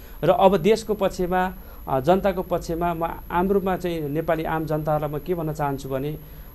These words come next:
अब एकत-, अ, एकहत्तर वर्ष चाहिँ नेपाली जनताले सङ्घर्ष गरेर, अ,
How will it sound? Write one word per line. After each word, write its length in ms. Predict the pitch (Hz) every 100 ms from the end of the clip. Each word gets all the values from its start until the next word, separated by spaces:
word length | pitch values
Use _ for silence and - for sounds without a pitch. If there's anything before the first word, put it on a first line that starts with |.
| -
अब 260 | 170 196 -
एकत-, 680 | 208 - - 202 208 - -
अ, 280 | 147 143 147
एकहत्तर 320 | 185 233 -
वर्ष 320 | 214 170 170 180
चाहिँ 400 | 165 170 165 143
नेपाली 340 | 151 165 165
जनताले 420 | 147 151 156 147
सङ्घर्ष 360 | 135 143 143 147
गरेर, 320 | 135 135 135 120 - 135
अ, 140 | 160